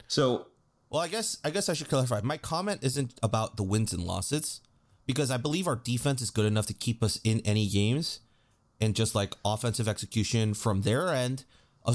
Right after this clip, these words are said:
Speaker 2: doesn't allow them to score, and we end up winning a game, like, seventeen ten. Like, right, that, that could easily happen. But I, I'm just saying from a, from an offensive perspective, is because that's where the biggest frustrations lie from the Nevada game. If that doesn't change, like, we're always gonna be on this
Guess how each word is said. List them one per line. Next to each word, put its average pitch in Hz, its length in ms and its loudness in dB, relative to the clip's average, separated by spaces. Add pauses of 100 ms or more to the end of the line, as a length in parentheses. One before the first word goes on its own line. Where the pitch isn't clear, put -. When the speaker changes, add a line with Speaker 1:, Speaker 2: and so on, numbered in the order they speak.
(140)
Speaker 2:
doesn't 117 240 2
allow 110 220 2
them 110 160 2
to 98 60 2
score, 151 560 0 (500)
and 107 260 0
we 117 140 4
end 113 120 2
up 110 100 0
winning 104 220 2
a 104 60 2
game, 98 300 0
like, 98 180 -2
seventeen 92 500 0
ten. - 240 -10 (240)
Like, 104 200 -2
right, 131 240 0
that, 127 220 -2
that 147 180 -2
could 127 120 -2
easily 113 340 4
happen. 98 360 -4 (600)
But 120 80 0
I, 127 180 -2
I'm 147 180 -2
just 151 160 -2
saying 131 200 0
from 123 180 0
a, 110 200 0
from 110 180 0
an 101 100 0
offensive 110 560 -2
perspective, 127 480 -2
is 107 120 0
because 101 360 -2
that's 107 200 0
where 113 100 2
the 101 120 2
biggest 101 300 0
frustrations 135 720 0
lie 139 180 0
from 139 320 -4 (200)
the 117 220 0
Nevada 139 340 2
game. 170 320 -2 (1080)
If 117 160 0
that 143 240 -2
doesn't 139 260 -2
change, 131 380 0
like, 107 140 0
we're 107 240 0
always 113 300 4
gonna 110 200 2
be 104 280 2
on 101 180 2
this 101 360 2